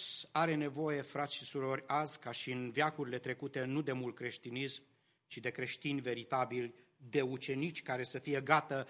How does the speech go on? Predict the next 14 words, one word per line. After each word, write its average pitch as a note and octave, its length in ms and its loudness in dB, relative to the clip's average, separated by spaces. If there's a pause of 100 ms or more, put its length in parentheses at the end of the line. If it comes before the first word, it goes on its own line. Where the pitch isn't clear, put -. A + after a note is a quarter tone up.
(120)
să - 160 -2
asculte C#3+ 500 2
de B2 140 -2
chemarea C#3+ 420 4
și - 140 -6
de A#2 120 -2
porunca C3 600 0 (240)
Domnului B2+ 440 2
Iisus B2 360 -2
Hristos. - 720 -4 (760)
Ce D#3 180 6
se D#3 140 2
întâmplă D3 640 2
astăzi? E3+ 840 2